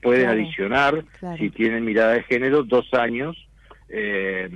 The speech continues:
Speaker 1: a, a lo, a lo percibido por, bueno, por incremento de personal, por ejemplo,
Speaker 2: Claro.
Speaker 1: podrían adicionar
Speaker 2: Ujú.
Speaker 1: dos años más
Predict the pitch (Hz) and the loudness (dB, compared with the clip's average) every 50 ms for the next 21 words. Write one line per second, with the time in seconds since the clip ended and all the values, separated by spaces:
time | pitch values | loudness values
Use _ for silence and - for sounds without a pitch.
0 | 90 87 - - - 101 95 92 - - 101 101 95 98 95 85 - - 98 92 | -14 -16 -12 -8 -6 -6 -6 -6 -8 -8 -10 -8 -8 -8 -10 -10 -10 -10 -10 -10
1 | 92 90 87 95 85 - - 98 95 98 110 120 123 104 - 101 92 82 92 104 | -10 -12 -12 -12 -14 -12 -12 -10 -8 -4 -2 -2 -2 -4 -4 -8 -8 -8 -8 -8
2 | 87 - - 90 85 90 95 98 104 101 113 110 95 - 104 98 87 95 87 - | -10 -10 -12 -14 -14 -12 -10 -8 -8 -8 -8 -8 -8 -8 -8 -8 -8 -10 -12 -10
3 | 110 127 143 135 113 92 - 90 82 - 120 113 107 107 104 131 156 160 160 180 | -6 -4 -2 -2 -2 -4 -6 -12 -12 -10 -10 -10 -8 -6 -2 -2 -2 -2 -2 -6
4 | 170 156 147 151 139 - - 101 104 101 104 104 101 104 101 101 - - - 107 | -10 -14 -14 -16 -18 -12 -8 -6 -4 -2 -2 -4 -4 -4 -6 -6 -8 -8 -8 -4
5 | 117 123 117 92 - - _ - - 196 180 185 226 - 226 175 127 123 123 123 | -2 -2 -2 -2 -4 -10 _ -16 -14 -10 -4 -2 -2 -2 0 0 0 0 0 0
6 | 127 123 123 123 123 143 | -2 -4 -2 0 0 0